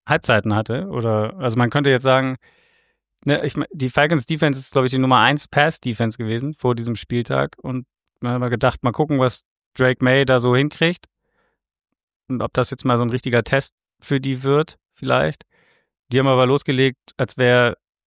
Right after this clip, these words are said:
nichts los, haben drei Touchdowns gemacht, zwei Pässe von Drake May zu Touchdowns und einen sind sie, glaub ich, reingelaufen. Also es lief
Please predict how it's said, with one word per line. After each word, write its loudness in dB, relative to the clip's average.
nichts -4
los, 2
haben -6
drei 2
Touchdowns 0
gemacht, 0
zwei 2
Pässe -2
von -6
Drake 0
May 2
zu -10
Touchdowns -2
und -6
einen -4
sind -6
sie, -4
glaub 0
ich, -4
reingelaufen. 2
Also 2
es -8
lief 0